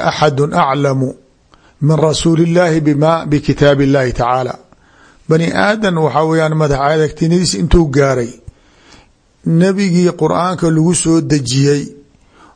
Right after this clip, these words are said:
oo Ilaahay yiri, "Wa anzalnaa ilayka dikra litubayina linnaasi maa nuzila ilayhim," yaa ziyaadadii wuxuu noogu fasiray inay tahay a-, Ilaahay oo la arki doono qiyaamada.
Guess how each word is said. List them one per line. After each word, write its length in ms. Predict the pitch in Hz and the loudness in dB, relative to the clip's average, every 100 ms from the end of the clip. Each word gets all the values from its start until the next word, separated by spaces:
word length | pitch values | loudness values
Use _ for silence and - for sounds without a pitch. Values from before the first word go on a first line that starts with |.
| - | -2
oo 180 | 156 170 | 0 2
Ilaahay 380 | 170 190 180 170 | 2 2 2 0
yiri, 220 | 165 160 | 0 2
"Wa 140 | 156 151 | 2 0
anzalnaa 640 | 160 156 143 170 160 160 | -2 0 0 0 0 -2
ilayka 440 | 151 151 151 143 156 | 0 0 -2 0 0
dikra 360 | 139 165 156 156 | 0 0 0 0
litubayina 720 | 151 - 151 160 175 170 156 | -2 -2 -2 0 0 0 0
linnaasi 520 | 147 156 175 - 165 | 0 0 0 0 -2
maa 160 | 156 156 | -2 0
nuzila 420 | 170 156 165 160 | -2 0 -2 0
ilayhim," 440 | 160 208 175 143 107 - - - - - | 2 2 2 -2 -6 -16 -20 -20 -14 0
yaa 240 | 160 165 | 2 2
ziyaadadii 560 | 143 143 165 170 190 180 | 0 -2 0 0 0 0
wuxuu 320 | 165 160 165 | 0 -2 -2
noogu 340 | 165 160 180 208 | -2 -2 -2 -2
fasiray 540 | 185 156 156 147 139 - - - - - _ | 0 0 0 0 -2 -6 -20 -20 -20 -20 _
inay 240 | 202 214 202 | 0 0 0
tahay 260 | 165 156 | -2 -2
a-, 220 | 156 156 151 | -2 -4 -2
Ilaahay 360 | 165 180 160 156 | 0 0 0 -2
oo 120 | 151 | -2
la 100 | 147 | -2
arki 280 | 156 - 139 | -4 -4 -2
doono 300 | 139 139 127 | -2 -2 -2
qiyaamada. 600 | 131 131 135 139 127 | -2 0 0 -2 -4